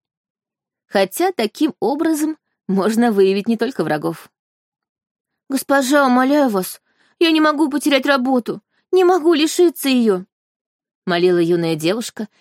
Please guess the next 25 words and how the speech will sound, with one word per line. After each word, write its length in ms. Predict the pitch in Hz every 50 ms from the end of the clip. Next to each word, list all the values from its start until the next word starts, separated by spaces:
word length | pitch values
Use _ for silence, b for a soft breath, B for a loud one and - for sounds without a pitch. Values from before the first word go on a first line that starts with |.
| _ _
которой 380 | - 269 - - 392 392 370
на 160 | 311 277 269
первый 300 | 254 - 339 330 285 285
взгляд 420 | 247 233 208 214 233 262 302 302 220
было 220 | 202 233 240 233
лет 180 | 220 233 220 196
двадцать. 540 | 185 170 170 165 160 - - 170 - - - _ _ _ _ _ _ _ _ _ _ _ _ _ _ _ _ _ _
Пока 300 | - 180 160 - - 254
я 240 | 311 254 180 196 226
пила 240 | - - 165 156 147
чай, 400 | 143 - - 143 156 220 240 233 _ b b b b b
она 200 | b 190 220 285
стояла 400 | 330 - - 285 262 302 330 311
на 120 | 254 226 208
коленях, 540 | - 196 165 160 175 226 269 269 226 - 190
опустив 440 | 165 - 175 - - - 208 180 175
голову, 420 | 160 165 190 233 247 214 202 202 _ _ _ _ -
и 120 | - 320 339
не 140 | 330 311 269
переставала 580 | - 240 254 - - - 202 196 208 208 208
плакать. 520 | 196 - 170 151 156 - - 151 - - - _ _ _ _ _ _ _ _ _ _ _ _ _ _ _
Худая, 500 | - 175 160 147 170 180 220 254 254 240 _ _ _ _ _
с 120 | - -
тёмно-русыми 720 | - - 208 214 208 196 185 170 175 190 202 - - 180 180
волосами, 640 | 165 160 151 143 156 - - 165 180 226 226 220 -